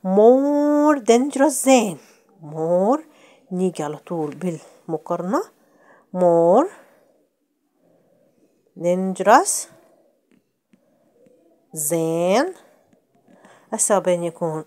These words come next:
أخطر من a fox، ال-، الثعلب، ونحط فلوس.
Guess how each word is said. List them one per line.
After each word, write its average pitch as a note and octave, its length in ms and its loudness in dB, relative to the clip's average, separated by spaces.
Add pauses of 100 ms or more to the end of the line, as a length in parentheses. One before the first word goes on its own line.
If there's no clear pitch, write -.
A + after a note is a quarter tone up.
أخطر A#3+ 420 0
من B3 180 0 (460)
a A3 40 0
fox، - 440 -10 (1160)
ال-، F#3+ 280 -2 (1600)
الثعلب، C#3+ 500 -4
ونحط F3+ 340 -12
فلوس. B3+ 420 -6